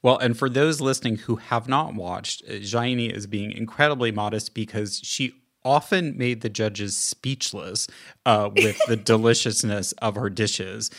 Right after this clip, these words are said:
which I unfortunately never got to taste, but ho-, hopefully one day. But I can remember some of the, like, w-, w-, I think it was Sherry Yard's reaction to your mocha cake. Is that right?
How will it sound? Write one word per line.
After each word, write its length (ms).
which 240
I 160
unfortunately 440
never 240
got 220
to 60
taste, 320
but 200
ho-, 200
hopefully 380
one 260
day. 200
But 180
I 120
can 200
remember 680
some 300
of 200
the, 220
like, 360
w-, 200
w-, 240
I 80
think 220
it 40
was 160
Sherry 340
Yard's 580
reaction 540
to 140
your 140
mocha 380
cake. 340
Is 80
that 200
right? 280